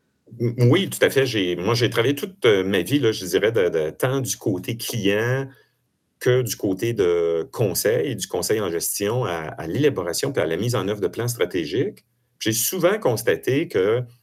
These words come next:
et ça, c'est vrai, tant dans la grande entreprise multinationale que dans la P M E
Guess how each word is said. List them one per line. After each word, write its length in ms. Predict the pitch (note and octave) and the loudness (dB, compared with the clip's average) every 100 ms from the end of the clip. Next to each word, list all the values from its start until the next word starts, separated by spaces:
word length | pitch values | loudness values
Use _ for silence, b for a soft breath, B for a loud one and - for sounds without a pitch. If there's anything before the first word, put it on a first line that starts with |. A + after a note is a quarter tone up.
| - | -4
et 80 | F#2+ | 0
ça, 160 | - | 0
c'est 160 | F#3+ C3 | 0 -2
vrai, 380 | A#2 C3 D#3 - _ _ _ - | 0 0 -2 -6 _ _ _ -2
tant 260 | D3+ F3 D#3 | 0 0 -6
dans 120 | F#2+ F2 | -4 -2
la 160 | D#2+ | -2
grande 400 | E2 - A2 D#3 | -4 -4 -2 0
entreprise 880 | A#2+ F#2+ G2 F#2 G#2+ A#2+ A#2+ G#2+ - | -2 -2 -2 -2 -2 -2 -2 -4 -4
multinationale 1300 | G#2+ B2 - C#3 C#3 G2 - F2+ F2+ G#2 A2+ G#2+ F#2+ F#2 | -2 -2 -2 -2 -2 -2 -2 -2 -2 -2 -2 -2 -2 -4
que 100 | - | -2
dans 180 | D#3+ C3+ | 0 2
la 120 | G2+ | 0
P 160 | E2+ G2 | 0 0
M 260 | D#2+ D#2 F2+ | 0 -2 -2
E 360 | A2 B2 C3+ | 0 0 -2